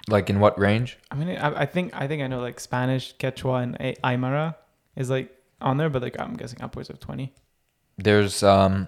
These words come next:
Speaker 1: thirty-seven official languages, one of which is Spanish,
Speaker 2: Yeah.
Speaker 1: and, you know, thirty-six of them are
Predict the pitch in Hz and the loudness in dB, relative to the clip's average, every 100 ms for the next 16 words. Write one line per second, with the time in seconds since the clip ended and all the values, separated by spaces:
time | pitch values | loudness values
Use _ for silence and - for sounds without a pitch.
0 | - - 127 123 - 113 107 98 104 - | -10 4 4 4 6 4 6 0 -2 0
1 | 98 101 113 127 151 143 - - - - | 2 2 4 4 4 2 -6 -18 -20 -20
2 | - - 101 113 110 104 92 95 98 - | -20 -12 6 8 10 6 2 2 2 2
3 | 98 92 - - - 98 107 143 156 - | 0 0 -4 -6 0 2 4 2 0 -4
4 | 127 95 95 - 98 98 95 - 117 110 | 0 0 0 -2 0 2 2 4 4 4
5 | 104 - 104 - 101 92 92 87 | 0 -2 -2 0 2 2 0 -4